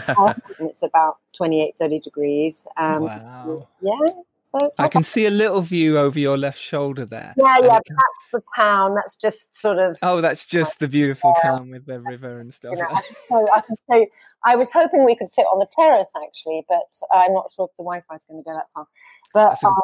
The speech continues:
Speaker 1: point, yeah.
Speaker 2: no, no, I'm, I'm, I won't crow, but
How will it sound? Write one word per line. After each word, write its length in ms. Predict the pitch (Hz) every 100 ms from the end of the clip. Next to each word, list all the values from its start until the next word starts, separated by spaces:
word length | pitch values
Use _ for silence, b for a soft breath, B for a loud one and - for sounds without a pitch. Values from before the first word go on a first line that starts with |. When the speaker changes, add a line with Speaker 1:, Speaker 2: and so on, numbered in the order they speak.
| 196
Speaker 1:
point, 120 | 190 -
yeah. 100 | 208
Speaker 2:
no, 60 | 202
no, 360 | 185 160 151 165
I'm, 280 | 175 175 170 -
I'm, 340 | 170 170 165 165 _ _ _ _ _ _ _ - 175
I 80 |
won't 300 | 175 180 151 -
crow, 460 | - 180 160 151
but 120 | 165